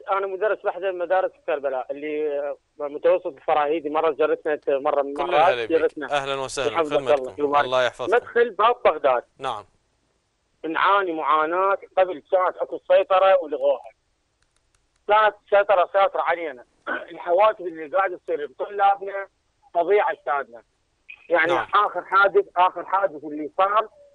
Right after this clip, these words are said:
Speaker 1: لحد الآن ال-، صاحب الدراجة اللي ضرب واحد من
Speaker 2: قبل،
Speaker 1: الطلاب.
Speaker 2: قبل شهر ونص أو شهرين اللي صار.
Speaker 1: الح-، إي والله، لحد الآن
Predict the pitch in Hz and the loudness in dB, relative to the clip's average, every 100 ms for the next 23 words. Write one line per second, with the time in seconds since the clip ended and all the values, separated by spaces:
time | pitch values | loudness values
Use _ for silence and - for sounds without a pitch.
0 | _ _ 160 190 208 175 190 180 180 165 | _ _ -10 -4 -2 0 2 4 4 2
1 | - 165 156 156 147 147 143 135 - - | 0 0 0 2 4 4 2 -4 -6 0
2 | 214 208 190 170 175 175 160 160 156 156 | 2 0 -2 2 4 4 2 -2 -2 -2
3 | 208 185 190 208 135 135 147 220 233 240 | 0 2 2 2 -2 -4 -4 2 4 4
4 | - - 156 160 - 190 185 190 180 196 | 0 -4 -4 -4 -2 2 2 2 -2 -6
5 | 196 175 - 165 151 117 104 101 107 101 | -4 -4 -2 -4 -4 -8 -12 -16 -18 -16
6 | 98 92 _ _ 170 175 - _ _ 185 | -16 -18 _ _ -10 -10 -14 _ _ 4
7 | 190 170 156 147 - - 226 196 175 196 | 6 6 4 0 -2 -2 0 2 0 2
8 | 185 233 247 | 2 2 0